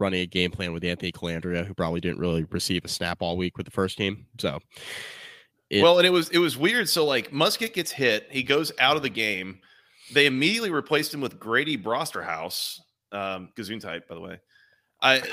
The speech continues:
Speaker 2: Grady Brosterhouse comes in. He finishes the drive that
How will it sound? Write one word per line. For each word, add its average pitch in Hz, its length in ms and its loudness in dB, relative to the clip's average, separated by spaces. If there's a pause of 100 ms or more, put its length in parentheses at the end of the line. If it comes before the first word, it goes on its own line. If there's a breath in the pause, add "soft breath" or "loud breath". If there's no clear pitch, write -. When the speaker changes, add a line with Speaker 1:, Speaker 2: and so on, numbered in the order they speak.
(440)
Speaker 2:
Grady 175 260 4
Brosterhouse 135 640 2
comes 104 300 -6
in. 98 360 -6
He 151 160 0
finishes 175 540 -2
the 127 100 -2
drive 117 640 -2
that 104 220 0